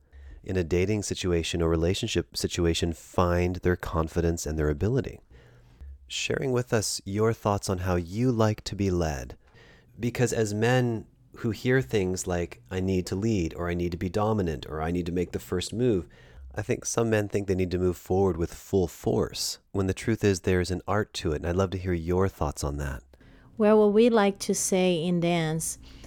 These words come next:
Speaker 2: the leader is not forcing anything, he's simply suggesting. So every movement that he's making, he's giving us a suggestion. "Would you like to do this move?" In a way, it's up to us to choose to do it or not.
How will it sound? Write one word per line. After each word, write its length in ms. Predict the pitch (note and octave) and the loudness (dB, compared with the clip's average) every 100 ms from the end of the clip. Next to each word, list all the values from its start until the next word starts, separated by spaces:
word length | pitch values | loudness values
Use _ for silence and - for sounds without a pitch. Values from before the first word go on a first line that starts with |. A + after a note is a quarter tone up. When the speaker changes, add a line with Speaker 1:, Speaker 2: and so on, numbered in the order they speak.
| - - - | -20 -18 -4
Speaker 2:
the 160 | G3 | 2
leader 420 | F#3+ G#3 A#3+ A#3 F#3 | 4 6 6 6 4
is 240 | F3+ E3+ | 4 2
not 260 | F#3 F#3 G3 | 2 2 0
forcing 640 | - F#3+ G#3 G#3 B3+ A#3+ | -4 0 2 2 2 4
anything, 520 | A#3+ B3 - C4+ C#4+ | 6 4 2 2 2
he's 340 | B3+ G#3 G3+ F#3+ | 2 4 4 4
simply 540 | - A#3 A#3 - B3+ | 0 2 2 2 0
suggesting. 880 | - A3+ F3 - F3+ E3+ - F3 D#3 | 2 0 0 2 0 0 -2 -4 -4
So 240 | - G3 - | -2 -4 2
every 320 | A3+ A3+ C#4+ | 4 4 4
movement 640 | C4 A3+ C4 C4 A3 F3+ E3+ | 6 8 6 6 4 4 2
that 180 | F3+ E3 | 2 2
he's 360 | F3+ F#3+ E3 | 2 0 0
making, 560 | F#3 F#3+ G#3 G#3 E3+ E3+ | 0 2 2 0 -2 -2
he's 320 | D#3+ F#3+ E3 | 2 0 0
giving 440 | - A3+ A#3 C4 | 2 2 4 4
us 140 | B3+ G3+ | 4 4
a 80 | G3+ | 2
suggestion. 1080 | - G3+ D#3+ - F#3+ F#3 - - D#3 C#3+ D3+ - - - - - | 2 0 -2 2 2 2 0 -4 -4 -4 -6 -14 -20 -20 -20 -6
"Would 220 | F#3 E3 | -4 -2
you 120 | F#3 | -4
like 340 | F3+ F3+ F3+ - | -2 -2 -2 -6
to 180 | - E3+ | -6 -6
do 220 | D#3 E3 | -4 -6
this 300 | D#3 D3 - | -6 -8 -4
move?" 420 | E3 D#3 C3+ D3 - - - - - - | -2 -2 -4 -10 -20 -20 -20 -20 -20 -2
In 200 | G3 F#3+ | 2 2
a 80 | E3+ | 4
way, 420 | F#3 C4+ D#4 G#3 | 4 4 6 4
it's 180 | F3+ G#3 | 4 2
up 220 | G3 - | 2 0
to 240 | - A#3+ | 0 2
us 320 | A#3 A#3 A3+ - | 4 4 2 -2
to 120 | - | -6
choose 400 | F#3 - F3+ F3+ | -6 -2 -2 -2
to 120 | - E3 | -6 -4
do 220 | E3 E3+ | 0 0
it 120 | E3+ | 0
or 100 | E3+ | 0
not. 520 | D#3 D3+ B2+ D3+ - | -2 -2 -4 -8 -14